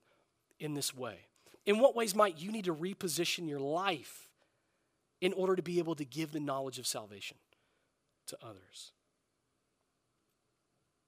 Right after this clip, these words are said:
Friends, praise God for providing us his promised redemption through his son Jesus.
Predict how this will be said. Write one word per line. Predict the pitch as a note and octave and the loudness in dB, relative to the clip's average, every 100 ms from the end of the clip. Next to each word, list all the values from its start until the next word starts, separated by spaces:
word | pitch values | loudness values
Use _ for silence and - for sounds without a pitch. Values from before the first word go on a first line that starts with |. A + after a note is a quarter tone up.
| _ _ _ | _ _ _
Friends, | - D#3 | -4 -4
praise | - G3 G#3+ F3 | -2 0 0 0
God | C3+ C#3+ A#2+ F#2+ - _ _ _ _ _ _ _ _ _ _ _ - | -2 -4 -4 -6 -18 _ _ _ _ _ _ _ _ _ _ _ -6
for | E3+ | -6
providing | - E3 C3+ E3 F3+ G3 F#3+ - | -2 -2 0 2 4 2 0 -4
us | D3 A#2 - - - - - _ _ _ - | -4 -4 -6 -6 -6 -8 -14 _ _ _ -6
his | D#3+ | -4
promised | - E3+ E3 F#3 - | -2 2 4 2 -2
redemption | F#3 C#3 B2 - G#2+ - _ _ _ _ _ _ - | -4 -6 -8 -8 -10 -20 _ _ _ _ _ _ -6
through | E3 | 0
his | D#3+ | 2
son | - C#3+ B2 | 2 0 -6
Jesus. | A2+ A2 G#2 - - - | -10 -10 -12 -14 -16 -16